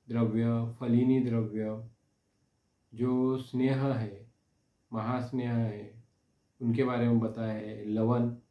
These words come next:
मूत्र का यूज़ और दूध, ये ऐसे जो,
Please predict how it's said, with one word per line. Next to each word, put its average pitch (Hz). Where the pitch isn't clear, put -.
मूत्र 139
का 143
यूज़ 127
और 120
दूध, 110
ये -
ऐसे 160
जो, 147